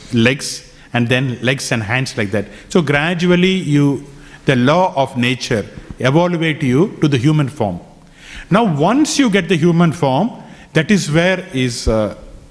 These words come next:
important, that we have to, somehow we should connect to Bhagavan, Krishna,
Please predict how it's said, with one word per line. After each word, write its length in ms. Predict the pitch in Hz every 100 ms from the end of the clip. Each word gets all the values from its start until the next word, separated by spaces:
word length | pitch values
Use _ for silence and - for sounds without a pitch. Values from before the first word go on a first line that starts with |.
| - - - - -
important, 540 | 135 117 120 - 78 - - - -
that 180 | 120 117
we 180 | 123 127
have 320 | - 190 202
to, 120 | 147 - -
somehow 920 | - - 170 202 175 156 147 151 - -
we 60 | 143
should 220 | - -
connect 400 | - 131 147 -
to 280 | 135 123 131 - - - - - - - - - _ _ _ _ _ _ -
Bhagavan, 500 | 117 110 113 104 82 - _ _ _ _ _
Krishna, 440 | - 110 - 104